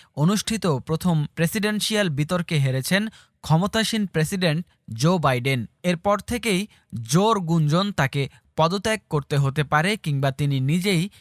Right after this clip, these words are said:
নির্বাচনের লড়াই থেকে সরে যেতে পারেন। ডেমোক্রেটিক পার্টির গণতন্ত্র ও মার্কিন আইন অনুসারে বর্তমান নির্বাচনের লড়াই থেকে জো বাইডেন নিজেও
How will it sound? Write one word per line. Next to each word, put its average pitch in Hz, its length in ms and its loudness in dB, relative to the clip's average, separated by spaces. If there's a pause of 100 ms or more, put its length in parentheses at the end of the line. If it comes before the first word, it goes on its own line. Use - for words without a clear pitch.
(200)
নির্বাচনের 190 760 2
লড়াই 143 400 4
থেকে 160 400 -2
সরে 185 380 0
যেতে 143 280 0
পারেন। 135 340 2 (500)
ডেমোক্রেটিক 214 680 0
পার্টির 165 380 2
গণতন্ত্র 156 720 0
ও 151 140 0
মার্কিন 156 560 0
আইন 165 300 2
অনুসারে 151 640 2 (340)
বর্তমান 208 480 2
নির্বাচনের 185 880 2
লড়াই 147 380 4
থেকে 180 400 -2 (300)
জো 156 200 4
বাইডেন 170 360 2
নিজেও 165 460 2